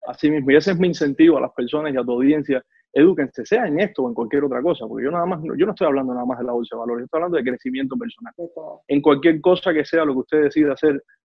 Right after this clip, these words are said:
Speaker 1: póngale de verdad todo. Ocho tiene una frase que dice, "Cuando tú te a-, te adentras en algo, se te revelan todos los secretos". Adéntrense de verdad. No permitan que se distraigan tanto con tantas cosas, o sea, hay mucha distracción allá afuera,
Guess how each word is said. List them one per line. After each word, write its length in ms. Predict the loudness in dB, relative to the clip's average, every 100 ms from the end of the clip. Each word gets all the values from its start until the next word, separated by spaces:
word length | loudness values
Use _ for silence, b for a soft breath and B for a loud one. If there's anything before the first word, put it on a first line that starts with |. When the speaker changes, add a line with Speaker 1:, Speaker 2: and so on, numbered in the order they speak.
| _ _ _ _
Speaker 1:
póngale 340 | 2 4 4
de 80 | 4
verdad 300 | 2 0 0
todo. 460 | 0 2 0 -2 -2
Ocho 320 | 2 2 0 0
tiene 180 | 0
una 140 | 0 -4
frase 340 | 0 0 0
que 80 | 0
dice, 280 | 0 0 -6
"Cuando 260 | -6 -4
tú 140 | -2 0
te 160 | 0
a-, 140 | -2 -4
te 140 | -6 -6
adentras 380 | -6 -6 -12 -16 -18 -12
en 100 | -6
algo, 240 | -6 -6
se 100 | -8 -12
te 80 | -8
revelan 320 | -6 -8 -10
todos 220 | -8 -6 -6
los 100 | -12
secretos". 280 | -20 -20 _ -8
Adéntrense 480 | -6 -6 -10 -12 -12
de 80 | -14
verdad. 280 | -16 _ _ _ _ _ _ -6
No 360 | -4 -2 -2 -2
permitan 460 | -2 -2 -2 -4
que 140 | -6 -8
se 140 | -8
distraigan 480 | -8 -4 -2 -2 -4
tanto 340 | -4 -4 -6 -10
con 160 | -12
tantas 320 | -10 -8 -10 -8
cosas, 320 | -8 -6 -8
o 40 |
sea, 120 | -8 -8
hay 40 |
mucha 320 | -6 -8 -6
distracción 460 | -8 -8 -10 -10 -12
allá 120 | -12
afuera, 400 | -6 -4 -4